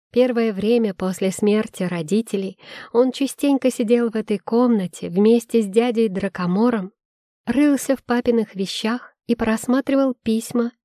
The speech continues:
и сувениры. Иногда дядя открывал маленькую черную коробочку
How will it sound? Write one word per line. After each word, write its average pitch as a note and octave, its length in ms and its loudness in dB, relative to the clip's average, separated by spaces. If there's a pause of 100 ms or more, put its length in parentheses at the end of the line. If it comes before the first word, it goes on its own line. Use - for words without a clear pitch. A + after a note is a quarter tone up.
(120)
и B3 120 0
сувениры. F#3+ 760 -4 (760)
Иногда G#3 500 2
дядя F#3+ 340 -2
открывал G3 500 -4
маленькую F#3+ 600 -4
черную F3+ 480 -4
коробочку G3+ 640 -8